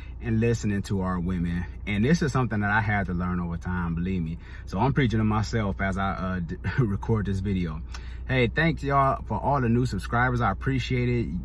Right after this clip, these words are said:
You, you all are, I mean, all the new subscribers is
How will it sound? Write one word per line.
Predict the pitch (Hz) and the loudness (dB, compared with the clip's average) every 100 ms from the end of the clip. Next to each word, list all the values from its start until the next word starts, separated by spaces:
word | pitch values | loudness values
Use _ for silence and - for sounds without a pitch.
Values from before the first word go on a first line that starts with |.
| - 107 | -6 0
You, | 123 120 95 101 - 104 | 0 0 -4 -8 -8 -2
you | 117 127 | 2 2
all | 107 110 107 | 2 0 0
are, | 95 98 92 90 87 - - - - - | 0 0 0 -2 -4 -6 -12 -12 -12 -6
I | 113 | 0
mean, | 120 202 196 95 - - - | 2 2 0 0 -4 -8 -6
all | - 226 | 0 4
the | 190 | 4
new | 151 | 4
subscribers | 165 107 - 131 123 117 | 4 0 2 2 4 2
is | 98 | -2